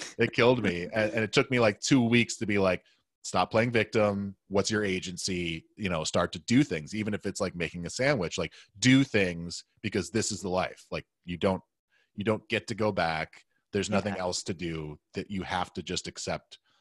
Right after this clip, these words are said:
Speaker 1: this is the world in which you're living and, and make it good for you. It's, that's your responsibility. You're responsible for yourself.
Speaker 2: Yeah. Well, I think that we'll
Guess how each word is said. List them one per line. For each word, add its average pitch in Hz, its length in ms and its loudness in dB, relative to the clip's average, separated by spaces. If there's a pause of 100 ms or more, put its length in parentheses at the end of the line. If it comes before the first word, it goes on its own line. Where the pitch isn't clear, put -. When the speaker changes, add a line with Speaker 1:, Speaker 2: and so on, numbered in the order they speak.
(160)
Speaker 1:
this 95 220 -4
is 95 100 -6
the 98 80 -4
world 82 520 -6
in 80 180 -12
which 78 200 -10
you're 85 80 -6
living 90 540 0 (260)
and, 85 460 -6
and 85 340 -6
make 90 200 -4
it - 100 -4
good 127 180 0
for - 140 -8
you. 60 220 -10
It's, - 120 -14
that's 80 240 -6
your 85 100 -8
responsibility. 90 720 -4
You're 87 100 -6
responsible 98 800 -4 (380)
for 90 160 -2
yourself. - 540 -10 (640)
Speaker 2:
Yeah. 165 220 -10 (1080)
Well, 180 100 -10
I 175 40 -6
think 180 180 -8
that 190 240 -10
we'll 170 180 -6